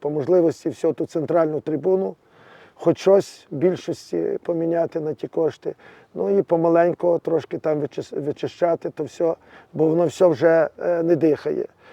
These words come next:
Перше бігали по тих лавках, що не стануть, воно поломиться. Приходить неділя, воно все поломане,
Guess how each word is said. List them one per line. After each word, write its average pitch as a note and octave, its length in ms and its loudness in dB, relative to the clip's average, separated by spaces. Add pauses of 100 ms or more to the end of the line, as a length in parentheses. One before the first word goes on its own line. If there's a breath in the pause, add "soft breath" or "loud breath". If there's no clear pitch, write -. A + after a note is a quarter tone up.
(160 soft breath)
Перше E3 300 -2
бігали E3 400 6
по E3 120 -2
тих D#3 200 -2
лавках, F3 460 2
що D#3+ 120 0
не D3 120 0
стануть, E3+ 460 2
воно C3 180 -8
поломиться. E3+ 680 2 (400 loud breath)
Приходить D#3 400 0
неділя, F3 380 4
воно C#3+ 180 -8
все C3 200 -6
поломане, F3 680 -2